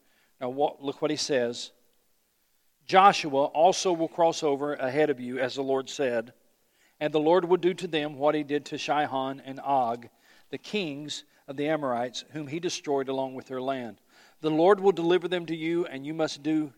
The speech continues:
to them all that I've commanded you." Now watch what he says to the people. Moses, get this in your mind, Moses is speaking to all of Israel right now. He's probably shouting, trying to make sure everybody can hear him.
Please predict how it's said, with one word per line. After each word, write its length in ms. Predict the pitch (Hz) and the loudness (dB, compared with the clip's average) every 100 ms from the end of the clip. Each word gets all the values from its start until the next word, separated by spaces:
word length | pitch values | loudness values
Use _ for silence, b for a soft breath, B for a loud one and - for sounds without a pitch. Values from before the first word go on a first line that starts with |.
| - | -12
to 100 | 143 | -8
them 280 | 123 165 160 | -4 -4 0
all 240 | 139 147 | 0 0
that 100 | 147 | 2
I've 200 | 139 139 | 0 0
commanded 440 | 143 139 139 117 | -6 -8 -6 -8
you." 180 | 113 104 - | -12 -16 -4
Now 120 | 147 | -4
watch 320 | 139 170 190 | 2 2 2
what 100 | 180 | -4
he 80 | 175 | -6
says 300 | - 147 139 | -4 -4 -4
to 120 | - | -8
the 100 | 147 | -8
people. 440 | 139 120 - 101 - b b | -6 -10 -8 -12 -14 b b
Moses, 560 | - 160 208 214 247 - b b b | 0 4 4 2 -4 -6 b b b
get 160 | 165 185 | -2 2
this 160 | 214 | 0
in 100 | 226 | 0
your 100 | 233 | 0
mind, 280 | 202 175 170 | 4 4 2
Moses 480 | 165 185 208 226 - | 4 4 4 0 -2
is 100 | 226 | -4
speaking 380 | - 202 185 180 | 2 2 2 -2
to 60 | |
all 260 | 170 165 190 | 4 6 6
of 80 | 185 | 6
Israel 460 | 185 - 156 120 120 | 4 4 0 -2 2
right 220 | 135 127 | 0 0
now. 280 | 123 95 - _ _ _ _ _ _ _ _ _ _ _ _ _ _ _ | -8 -10 -16 _ _ _ _ _ _ _ _ _ _ _ _ _ _ _
He's 140 | 196 - | -6 6
probably 440 | 208 208 202 208 | 8 10 8 6
shouting, 600 | - 220 202 208 214 214 | 6 6 10 10 8 2
trying 280 | - 202 196 | 2 4 6
to 60 | |
make 160 | 196 196 | 4 2
sure 140 | 190 | 4
everybody 460 | 190 185 196 202 190 | 4 4 8 10 8
can 180 | 190 180 | 2 -4
hear 280 | 175 175 139 | -2 0 -2
him. 160 | 98 | -6